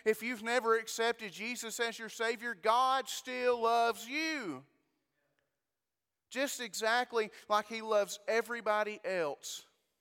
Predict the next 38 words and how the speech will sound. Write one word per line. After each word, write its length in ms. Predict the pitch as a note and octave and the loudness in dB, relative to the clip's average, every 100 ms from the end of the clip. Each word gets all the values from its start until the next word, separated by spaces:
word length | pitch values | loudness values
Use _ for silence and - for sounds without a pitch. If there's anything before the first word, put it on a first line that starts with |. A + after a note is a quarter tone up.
| _ _ _ _ _ _ _ _ - | _ _ _ _ _ _ _ _ 2
God's 340 | G#3 A#3+ G3 | 4 4 2
love 340 | A3 A3 G#3+ - - | 4 4 2 -6 -2
is 180 | G#3+ G#3+ | -2 0
completely 840 | G#3+ G3 - A#3 B3+ A#3+ B3 B3 - - - | -6 -8 -2 0 0 -4 -8 -8 -12 -16 0
unreserved. 1160 | G#3+ A3 G3+ G3+ D3+ F3 E3+ D3 B2+ A#2+ - - _ _ _ _ _ _ | 0 0 -4 -6 -4 0 2 2 -2 -8 -18 -20 _ _ _ _ _ _
It 160 | G#3 A3+ | 2 4
isn't 400 | B3 C4+ C4 A3+ | 2 0 0 0
that, 200 | G#3+ F3+ - G3+ | 0 -2 -8 0
that 200 | A3 A3+ | 2 2
he 80 | |
just 280 | A#3 A3+ - | 0 -6 0
loves 260 | A3+ A3+ A3+ | 2 2 2
a 160 | A3 | -2
select 380 | G#3+ G#3+ A3 A3+ | -2 0 2 2
group 220 | G3+ A3 | 0 0
of 160 | G3 - | -2 -2
people. 340 | A3+ A#3 A3 | -2 -2 0
And 100 | G#3+ | 2
I'll 100 | G#3 | 2
say 280 | G#3+ - B3 | 2 0 -2
this, 280 | A#3+ A#3 - | 0 -2 -2
we 120 | A3 | -8
talked 280 | A3 B3 B3 | 0 0 0
a 60 | A3+ | 0
little 260 | A#3 B3 | 0 0
bit 140 | A3+ A3+ | 0 2
about 260 | A3 A3 | 2 0
it 80 | G#3+ | 0
on 140 | G#3 | -4
Wednesday 380 | G3+ A3+ - G#3+ | -4 -6 -4 -2
night, 200 | A3 G#3+ - - | 0 -2 -4 -8
that 140 | A3 A3 | -2 2
there's 240 | A#3+ A#3+ | 2 2
a 40 | A3 | 2
belief 460 | G3+ G3 A#3+ C4 | 4 4 2 0
system 460 | - G#3+ F#3 G3+ F#3 | -4 -4 -4 -6 0
out 180 | F#3 F3 | 0 0
here 380 | F3+ F3 F#3+ | -2 -2 -4